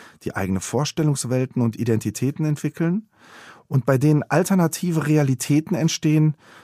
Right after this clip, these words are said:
in der diese Menschen gemeinsam leben. So, und mich bewegt das sehr, lieber Karl. Ich denk dann, was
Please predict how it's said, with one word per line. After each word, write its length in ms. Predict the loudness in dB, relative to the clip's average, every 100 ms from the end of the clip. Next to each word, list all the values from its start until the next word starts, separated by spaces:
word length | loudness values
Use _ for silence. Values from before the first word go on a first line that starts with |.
| _
in 160 | -2 2
der 180 | 2 2
diese 220 | 2 2
Menschen 360 | 2 2 0 -2
gemeinsam 500 | 0 0 0 -2 0
leben. 440 | -2 -4 -8 -12 _ -20 -20 -20 -10
So, 100 | 0
und 160 | 0 4
mich 260 | 2 2 -4
bewegt 420 | 0 2 2 0
das 180 | 0 2
sehr, 240 | 2 2
lieber 240 | 0 -4
Karl. 280 | -8 -6 -4
Ich 120 | 0
denk 180 | 2 4
dann, 240 | 4 2 2
was 240 | -2